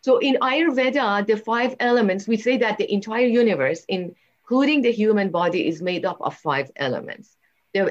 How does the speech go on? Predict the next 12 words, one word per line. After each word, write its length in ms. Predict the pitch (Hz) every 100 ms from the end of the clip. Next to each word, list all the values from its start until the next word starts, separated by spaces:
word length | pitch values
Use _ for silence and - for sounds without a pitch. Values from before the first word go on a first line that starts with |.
| -
element 380 | 196 190 185 180
of 180 | 165 -
air, 460 | 190 185 220 320 - _ -
uh, 120 | 147
I'm 140 | 180
sorry, 300 | - 175 156 -
earth, 380 | 196 254 359 - _ _ _ _ _ _ _ 165
water, 680 | 175 190 185 202 254 339 381 _ _ _
fire, 800 | - - 202 185 190 220 269 339 - _ _ -
air 540 | 208 214 220 254 277 -
or 280 | 202 208 240
wind, 560 | 247 254 190 196 196